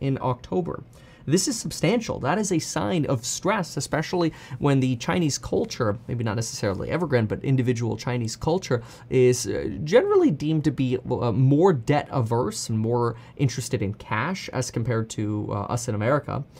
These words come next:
Uh, so to all of a sudden see a forty percent increase in the amount of new mortgage activity is, is a potential sign that individuals in China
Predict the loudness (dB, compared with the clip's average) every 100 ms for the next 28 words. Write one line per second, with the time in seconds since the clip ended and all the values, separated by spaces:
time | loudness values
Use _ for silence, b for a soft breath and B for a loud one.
0 | B B B -2 2 2 2 0 2 2
1 | 0 -2 -2 -2 -2 -2 -2 0 -2 -2
2 | -2 0 0 0 0 -2 0 -2 0 0
3 | 2 0 0 2 4 4 2 2 2 -2
4 | -4 -4 -6 -4 -4 -6 B B 0 2
5 | 0 -2 0 0 2 0 0 0 0 0
6 | 0 0 -2 B B 4 4 4 4 2
7 | 2 2 2 2 0 -2